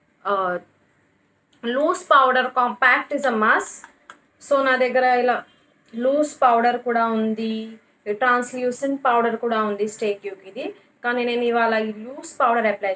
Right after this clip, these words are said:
చేసి చూపిస్తాను మీకు, మీకు నా skin పైన. ఎప్పుడైనా కానీ foundation తర్వాత please మీరు మీ ఫేస్ని అలానే వదిలేయకండి.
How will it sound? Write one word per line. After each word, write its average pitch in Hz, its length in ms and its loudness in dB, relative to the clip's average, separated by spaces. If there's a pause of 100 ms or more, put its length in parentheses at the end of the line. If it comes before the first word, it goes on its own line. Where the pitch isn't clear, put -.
(120)
చేసి 175 240 -10
చూపిస్తాను 175 680 -14 (120)
మీకు, - 380 -20
మీకు 220 380 -10
నా 202 140 -2
skin 170 320 -10 (100)
పైన. 165 160 -14 (2500)
ఎప్పుడైనా 285 560 0
కానీ 277 400 0 (160)
foundation 240 520 -2
తర్వాత 240 340 -2 (140)
please 240 280 -8
మీరు 233 220 -4
మీ 220 160 -10
ఫేస్ని 226 420 -4
అలానే 220 440 -2
వదిలేయకండి. 208 840 -4